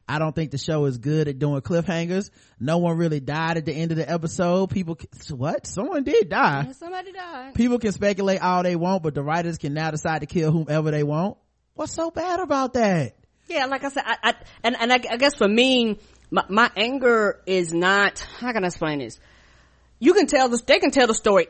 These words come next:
Speaker 2: any way they choose to tell the story. I, and, and, and, and, and I don't have a problem with that. I think for me, well, I guess I do have a problem. I have
Speaker 1: Right.
Speaker 2: a problem with the ending part of it, but, like, the storytelling itself, I don't have a problem with. Um, I think, uh,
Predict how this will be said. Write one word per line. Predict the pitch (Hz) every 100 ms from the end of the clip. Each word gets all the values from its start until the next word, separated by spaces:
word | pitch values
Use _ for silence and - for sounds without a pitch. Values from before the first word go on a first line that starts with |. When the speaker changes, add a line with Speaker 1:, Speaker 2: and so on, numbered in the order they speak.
| -
Speaker 2:
any | 233 240 233
way | 196 196
they | 190
choose | 185 190 156
to |
tell | 151 165
the | 143
story. | - 135 92 80 _ _ 156
I, | -
and, | 185 180
and, | 190 185 185
and, | 190 185 -
and, | 180 175 165 -
and | 185
I | 214
don't | 220
have | 214
a | 165
problem | - 185 190 170
with | 147 139
that. | 135 117 - - - -
I | 180
think | 196 202 190 170 - _ _ _ -
for | 175
me, | 180 254 320 277 - -
well, | 208 208
I |
guess | 214 294
I | 233
do | 208
have | 240 165
a |
problem. | 190 175
I | 214
have | 135
Speaker 1:
Right. |
Speaker 2:
a |
problem | 196 190
with | 180 160
the | 139 -
ending | 330 392 294 220 180
part | 226 185 175
of | 170
it, | 160
but, | 180
like, | 180 165
the | 165
storytelling | - 226 247 254 240 254 233 202
itself, | 190 220 208 208 - - -
I |
don't | 202 202
have | 180
a |
problem | 180 175 156 120
with. | 95 - - - -
Um, | 180 190 180 160 147 -
I | 190
think, | 202 220 208 185 - _
uh, | 175 170 147 120 98